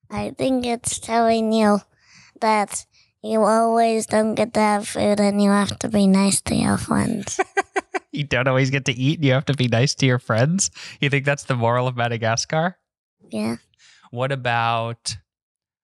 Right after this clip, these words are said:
Speaker 2: thinking that something else is going to be better, but realizing what you have is pretty, pretty awesome, right? So, like, Marty wants to leave and he wants to go out into the wild.
Speaker 1: Yes.
Speaker 2: But then he realizes that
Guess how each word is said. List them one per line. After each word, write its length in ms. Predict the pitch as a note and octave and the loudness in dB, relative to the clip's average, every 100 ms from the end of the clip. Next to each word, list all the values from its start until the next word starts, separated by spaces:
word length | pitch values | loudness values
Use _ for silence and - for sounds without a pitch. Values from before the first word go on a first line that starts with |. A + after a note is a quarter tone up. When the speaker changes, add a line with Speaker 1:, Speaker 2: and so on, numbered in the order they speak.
| _ _ _ _ _ _ _ _ _ _ | _ _ _ _ _ _ _ _ _ _
Speaker 2:
thinking 380 | - D3 D3 D3 | -10 -8 -4 -2
that 160 | C3+ A2+ | -2 0
something 360 | C#3+ C#3 C3+ | 0 2 0
else 320 | A#2+ B2 B2 - | 2 2 2 2
is 140 | B2 | 2
going 280 | C3 B2 A#2+ | 2 2 2
to 100 | B2 | 0
be 100 | A2+ | 0
better, 500 | G#2+ G#2 A2+ E3+ F3+ _ _ _ _ - | 0 0 2 0 -2 _ _ _ _ -4
but 120 | A#2+ | -2
realizing 720 | A2+ A#2+ A#2+ A#2 A2+ A#2+ A2+ | 0 0 0 -2 -2 -4 -2
what 160 | A2+ A#2+ | -4 -4
you 180 | A#2+ A#2 | -4 -2
have 400 | G#2 G#2 A#2+ C3 | 0 0 0 2
is 200 | A#2 - - _ _ | 0 -2 -8 _ _
pretty, 220 | - A2+ | -2 0
pretty 280 | A2 B2 A2 | 0 0 0
awesome, 500 | G2+ G#2 - C#3 D3+ C#3 | 0 0 2 2 0 0
right? 260 | A2+ D3 - _ _ _ _ - | 0 -2 -8 _ _ _ _ -8
So, 260 | - A#2+ | -4 -2
like, 300 | A2+ G#2+ - | 0 -2 -4
Marty 400 | B2 A#2 B2 A#2+ | -2 0 0 0
wants 360 | A2 A2+ A2+ - | -2 -4 -4 -4
to 120 | B2 | -4
leave 640 | A2 A#2 A2+ A2 C3+ - - _ _ _ _ - | -4 -2 -2 -2 -4 -8 -16 _ _ _ _ -4
and 80 | |
he 40 | A#2+ | 0
wants 220 | A2+ A2+ | 0 0
to 80 | B2 | 2
go 120 | A2+ | 2
out 120 | A2 | 2
into 180 | A2+ - | -2 -4
the 120 | A2 | -2
wild. 560 | G#2+ A2+ G#2 G2+ A#2+ - _ _ _ _ _ _ | 0 0 0 -4 -8 -12 _ _ _ _ _ _
Speaker 1:
Yes. 300 | - G#3+ G#3+ | -12 -8 -6
Speaker 2:
But 120 | A3+ A#2+ | -6 -4
then 120 | A#2 | -6
he 200 | A2 A#2 | -6 -10
realizes 760 | A2 A2+ A#2 A2 G#2+ A2+ G#2+ | -8 -6 -2 -2 -2 -4 -6
that 380 | - G#2+ G#2 G#2+ | -4 -4 -4 -6